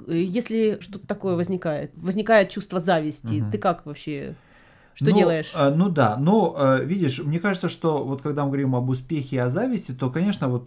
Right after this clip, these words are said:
Speaker 2: п-, изначально я всегда думал о том, что, то есть я думал об успехе в кате-, как бы в, в плане того, что считают успехом другие люди. То есть мое собственное представление об успехе,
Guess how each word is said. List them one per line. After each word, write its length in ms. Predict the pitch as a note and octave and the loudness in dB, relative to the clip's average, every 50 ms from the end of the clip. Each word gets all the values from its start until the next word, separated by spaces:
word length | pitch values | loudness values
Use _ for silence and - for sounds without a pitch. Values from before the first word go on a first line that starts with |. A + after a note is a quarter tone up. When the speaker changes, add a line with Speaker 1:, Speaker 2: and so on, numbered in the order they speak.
| - B2 | -10 -12
Speaker 2:
п-, 160 | - C3 - - F#2 C#3 | -12 -10 -10 -8 -6 -4
изначально 680 | A#2+ B2 C#3 C#3 C3 - G3+ A3+ B3 B3 A3 F#3+ E3 | -2 -2 -2 -2 -2 -2 -2 0 0 2 0 0 0
я 160 | C#3 C#3 D3+ | -2 -2 -4
всегда 360 | C#3+ - - C#3 C3+ C#3 D#3+ E3+ | -4 -6 -8 -8 -4 -4 -4 -4
думал 420 | D#3+ C#3 D3+ D3+ D3 C#3 C3+ B2+ | -2 -4 -4 -2 -2 0 0 0
о 220 | A#2+ - - A#2+ A#2 | -2 -2 -4 -6 -6
том, 300 | - - D3+ D#3 D3+ C3+ | -6 -6 -8 -8 -6 -8
что, 580 | B2+ - - - B2+ B2 B2 A#2+ A2 G#2+ A#2 A#2 | -10 -10 -6 -4 -2 0 0 -2 -2 -4 -4 -2
то 60 | - | 0
есть 120 | B2 B2 C3+ | 0 0 0
я 120 | D#3 D#3+ | 0 0
думал 240 | D#3 E3+ E3 D#3 C#3+ | 2 2 2 2 2
об 100 | C#3 C#3 | 2 0
успехе 420 | C3+ C3 - - A3 A3 A3 D#3+ | 0 -2 -2 -2 -2 -2 0 -2
в 80 | C3 B2+ | -4 -2
кате-, 280 | - C3+ B2+ - - - | -4 -6 -6 -8 -10 -6
как 180 | - B2+ A#2 A2+ | -4 -4 -4 -2
бы 140 | A#2 A2+ | -4 -4
в, 100 | A2 A2+ - - | -6 -8 -12 -16
в 560 | A#2+ A#2+ A2+ - - - - - - - - | -16 -16 -16 -18 -20 -20 -20 -20 -20 -14 -8
плане 260 | C#3 D3 D3 C#3+ C3+ | -6 -4 -4 -4 -4
того, 340 | C3 D3 D3 E3+ G#3+ A3 G3 | -4 -4 -2 0 0 0 -2
что 280 | - - - - E3+ | -4 -6 -6 -4 -4
считают 460 | E3+ - - C3+ - E3 D#3 D3+ C#3 C#3+ | -4 -4 -6 -6 -2 -2 0 0 -2 -2
успехом 500 | B2+ - - - E3 D#3+ - D3 C3 C3 | -4 -4 -2 -2 -2 -2 -2 -2 0 0
другие 360 | B2+ C3+ C3+ C3+ C3+ C#3 C#3 C#3 | 0 0 0 -2 -2 -2 0 0
люди. 260 | C3+ A#2 G2+ G2+ F#2+ | 0 0 0 -2 -6
То 120 | - - | -6 -8
есть 120 | G2 F#2 - | -8 -4 0
мое 240 | A#2+ C3 C3 B2 | 2 4 4 2
собственное 460 | B2 - E3+ F3 - - - C3 A#2+ B2+ | 2 0 0 0 0 -2 -4 -6 -6 -6
представление 560 | - A#2+ - - B2+ A#2+ B2 A#2+ A#2 A#2 A#2 | -8 -10 -8 -6 -4 -4 -2 -2 -4 -4 -4
об 100 | A2+ B2 | -4 -4
успехе, 540 | B2+ B2+ - - A#3 C4 B3 - G#3 F3+ | -6 -6 -6 -4 -4 -4 -4 -6 -10 -12